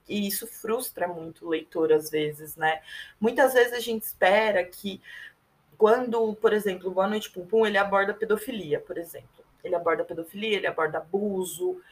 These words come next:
ele aborda, é, depressão. E esse mangá não se propõe a resolver esses temas.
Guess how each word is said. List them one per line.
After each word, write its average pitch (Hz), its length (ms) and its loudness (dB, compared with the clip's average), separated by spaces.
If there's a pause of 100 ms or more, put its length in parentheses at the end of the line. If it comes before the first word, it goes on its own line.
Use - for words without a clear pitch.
(200)
ele 175 220 -2
aborda, 170 1080 4
é, 160 380 -2
depressão. 196 1080 0 (720)
E 262 580 -6 (680)
esse 269 300 6
mangá 202 440 2
não 233 160 -2
se - 160 -6
propõe 277 600 4
a - 20 -4
resolver 214 680 2 (640)
esses - 280 2
temas. - 680 -2